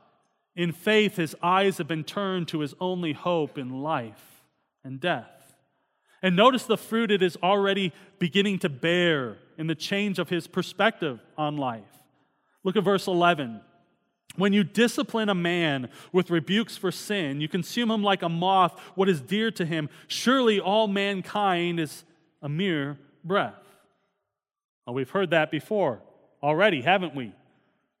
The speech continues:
Up there in verse five, it ends the same exact way, and yet now it comes from a softer heart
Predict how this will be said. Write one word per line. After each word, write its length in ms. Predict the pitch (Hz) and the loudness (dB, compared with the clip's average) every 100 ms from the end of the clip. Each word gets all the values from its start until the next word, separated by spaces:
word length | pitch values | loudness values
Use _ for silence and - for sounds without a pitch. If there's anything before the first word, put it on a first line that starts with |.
| _ - | _ -4
Up 180 | 175 175 | -2 2
there 200 | 190 185 | 4 4
in 80 | 160 | 2
verse 300 | 185 170 - | 0 -2 -2
five, 500 | 208 190 160 160 151 | 4 6 6 4 0
it 120 | 156 | -2
ends 260 | 185 185 143 | -2 -4 -4
the 100 | 160 | -6
same 280 | - 185 180 | -2 -2 -2
exact 400 | 156 175 170 - | 0 0 0 -2
way, 320 | 196 208 180 | 0 2 2
and 160 | 165 | 0
yet 800 | 170 226 196 202 - - _ _ 160 | 2 6 6 4 -6 -20 _ _ -6
now 840 | 160 208 220 139 127 165 220 - _ _ _ _ _ _ | 0 4 6 4 2 0 -2 -8 _ _ _ _ _ _
it 140 | 175 - | -12 -2
comes 720 | 214 208 196 190 190 - - _ _ _ _ | 2 4 2 0 -4 -6 -14 _ _ _ _
from 160 | 165 | -6
a 60 | 156 | -6
softer 520 | - 202 190 - 165 | 0 2 2 0 -6
heart 460 | - 208 185 165 | 0 2 2 0